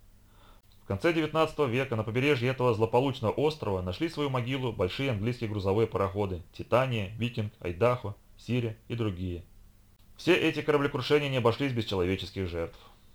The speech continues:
Печальна была судьба английского грузового парохода "Эвлона", который в конце прошлого века пробил днище подводные скалы у Квебека и, не успев выброситься на мель, затонул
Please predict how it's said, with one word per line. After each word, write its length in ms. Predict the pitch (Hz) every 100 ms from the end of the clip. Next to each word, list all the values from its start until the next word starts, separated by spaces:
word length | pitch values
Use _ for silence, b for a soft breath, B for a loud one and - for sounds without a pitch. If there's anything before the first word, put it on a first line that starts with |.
| -
Печальна 420 | - 117 110 151 160
была 220 | 156 156
судьба 320 | 147 101 117
английского 340 | 117 117 -
грузового 380 | 107 101 98 113
парохода 560 | 110 98 92 113 104 -
"Эвлона", 440 | 98 98 101 87 - - b b -
который 340 | - 139 151
в 60 | 151
конце 240 | 135 127
прошлого 360 | 131 135 123 120
века 260 | 120 123
пробил 340 | 113 104 110 110
днище 320 | 98 131 -
подводные 480 | 113 95 107 101 95
скалы 320 | - 113 113
у 60 | 92
Квебека 540 | 95 92 95 90 - b b b b -
и, 220 | 131 175
не 120 | 127
успев 340 | 135 127 156 151
выброситься 460 | 151 131 123 123 113
на 120 | 117
мель, 180 | 147 143
затонул 540 | 113 107 107 101 92